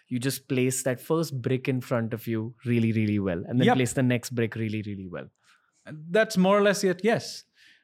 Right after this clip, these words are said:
Speaker 2: And along the way, you may have great vision of the house, and sometimes you'll discover you ran out of money, so you have to make do with something smaller.
Speaker 1: <laughs>
Speaker 2: And then somewhere along the way, you make more money, you grow it.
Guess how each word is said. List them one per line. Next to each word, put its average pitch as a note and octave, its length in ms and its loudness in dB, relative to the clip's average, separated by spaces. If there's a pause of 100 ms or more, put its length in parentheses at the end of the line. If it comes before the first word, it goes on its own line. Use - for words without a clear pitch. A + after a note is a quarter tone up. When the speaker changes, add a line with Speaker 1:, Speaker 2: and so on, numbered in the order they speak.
(140)
Speaker 2:
And D#3+ 140 2
along B3 300 6
the D4+ 80 4
way, B3 160 6
you A#3 160 6
may A#3 100 4
have G#3+ 260 4
great G3+ 220 4
vision G3 300 4
of F#3 140 2
the D#3 100 4
house, C#3 460 0 (500)
and D#3 240 2
sometimes E3+ 420 2
you'll F3+ 100 6
discover E3 320 2
you D#3+ 120 6
ran D#3 160 6
out E3+ 160 4
of D#3 60 2
money, D3 220 2
so E3 120 -2
you C#3 100 4
have C#3 100 2
to C3 200 -2 (580)
make D3 240 2
do D3+ 60 4
with C#3+ 120 2
something C3 260 0
smaller. C3+ 760 2
Speaker 1:
<laughs> - 80 -18
Speaker 2:
And D3 180 2
then F#3 280 4
somewhere F3+ 400 4
along F3+ 240 4
the F3 60 2
way, F3 100 4
you E3+ 120 4
make E3+ 220 0
more F3+ 140 4
money, F3 180 4
you D#3+ 160 2
grow C#3+ 220 4
it. D#3 180 0